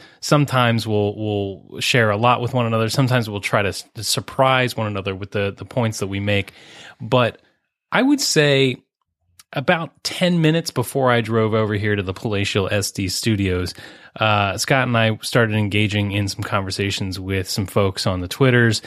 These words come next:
and then, uh, a conversation that took place here once I got here about the situation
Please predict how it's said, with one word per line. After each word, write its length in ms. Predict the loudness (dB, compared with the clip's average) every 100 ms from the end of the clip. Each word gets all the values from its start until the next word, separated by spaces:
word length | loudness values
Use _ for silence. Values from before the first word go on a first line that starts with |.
| -16 -8
and 160 | -2 2
then, 360 | 4 4 0 -2
uh, 460 | 0 0 0 -4
a 120 | -8 -4
conversation 580 | -2 0 0 -2 -2
that 100 | -4
took 240 | -4 -6 -2
place 240 | -2 -2
here 360 | 0 2 4 2
once 260 | -2 -4
I 40 | -4
got 240 | 0 0
here 240 | 0 -4 -8
about 600 | -16 -2 2 2 0 -4
the 100 | -4
situation 840 | -2 -2 -2 -2 -2 -2 -6 -8